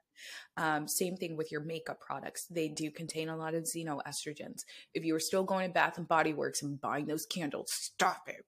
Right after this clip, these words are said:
right now, okay? That place is toxic, literally, for every <laughs> aspect of your life.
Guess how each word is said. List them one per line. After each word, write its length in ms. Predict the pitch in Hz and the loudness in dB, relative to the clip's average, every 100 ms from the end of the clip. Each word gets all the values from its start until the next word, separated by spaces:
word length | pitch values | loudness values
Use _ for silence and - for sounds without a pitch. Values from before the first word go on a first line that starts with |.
| - | -8
right 320 | 175 254 294 | 12 12 12
now, 400 | 269 240 185 180 - | 12 12 12 6 0
okay? 480 | 208 214 220 220 - | 8 12 12 12 12
That 120 | 202 | 12
place 280 | - 240 226 | 12 12 12
is 140 | 202 | 6
toxic, 560 | - - 240 - 180 - - - - | 12 12 12 12 4 2 -4 -10 4
literally, 500 | 226 254 247 185 170 - | 12 12 12 12 8 6
for 180 | 196 - | 10 12
every 280 | 254 494 - | 12 12 12
<laughs> 20 | |
aspect 500 | - 320 392 - 466 | 12 12 10 12 12
of 60 | 494 | 12
your 120 | 359 - | 12 4
life. 120 | - | 2